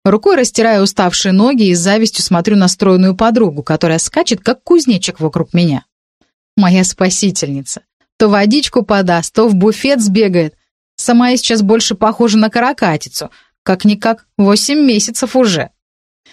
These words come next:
Когда мы женились с Вольцевым, он клятвенно пообещал мне, что сначала я доучусь, а уже потом мы будем думать о продолжении рода. Я таких условий не ставила, но Яр всё время твердит, что я должна чувствовать себя самодостаточной личностью,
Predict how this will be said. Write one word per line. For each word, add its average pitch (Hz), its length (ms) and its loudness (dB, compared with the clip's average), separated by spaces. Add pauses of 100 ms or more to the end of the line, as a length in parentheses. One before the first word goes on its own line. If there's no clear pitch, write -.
(140)
Когда 226 260 2
мы 392 80 -2
женились 254 420 2
с - 120 -6
Вольцевым, 233 580 -2
он 214 200 2
клятвенно 254 600 0
пообещал 175 640 0
мне, 165 200 0
что 226 200 -2
сначала 262 460 0
я 165 200 0
доучусь, 233 880 0 (340)
а 190 100 2
уже 202 200 2
потом 320 360 0
мы 262 60 4
будем 220 340 2
думать 240 240 2
о 190 40 -2
продолжении 185 600 2
рода. 170 340 -2 (540)
Я 208 180 2
таких 359 320 -2
условий 214 320 2
не 262 140 4
ставила, 143 580 -4 (280)
но 185 120 4
Яр 240 320 2
всё - 220 -2
время 254 240 0
твердит, 214 440 0
что - 180 -2
я 175 120 0
должна 202 300 2
чувствовать 202 480 -2
себя 135 260 -8
самодостаточной 226 960 0
личностью, 202 640 -2